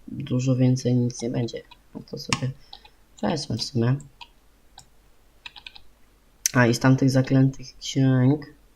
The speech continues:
księg, ksią-, książek, e, będę chyba mógł zrobić, po pierwsze, o, chodź tu. Bo mnie wkurzasz. Po pierwsze, o, tak, bo, no, wagonik sobie wezmę.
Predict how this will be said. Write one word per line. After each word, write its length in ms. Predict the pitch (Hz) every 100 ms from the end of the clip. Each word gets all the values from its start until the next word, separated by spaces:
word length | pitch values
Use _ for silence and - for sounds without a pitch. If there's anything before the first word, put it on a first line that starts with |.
| -
księg, 480 | - 127 127 127
ksią-, 380 | - - - -
książek, 640 | - 127 127 147 147 147 _ - - - - - -
e, 260 | - 92 113
będę 300 | - 131 143
chyba 260 | 139 139 135
mógł 400 | 131 131 131 -
zrobić, 1000 | - - 131 120 117 123 123 120 117 - - - - _ _ _ _ _ - -
po 100 | -
pierwsze, 360 | - - 135 -
o, 160 | - 135
chodź 280 | - 120 -
tu. 140 | - _ - - - - - - - -
Bo 60 | 120
mnie 120 | 117
wkurzasz. 480 | - 117 113 - - _ - - - - - - - - - - - -
Po 80 | -
pierwsze, 340 | - - - -
o, 300 | 98 - - _ -
tak, 480 | 104 107 143 - - - - - - -
bo, 300 | 113 107 104 - - - -
no, 260 | - 120 107
wagonik 420 | 117 113 117 104
sobie 200 | - 110
wezmę. 480 | 117 110 - - -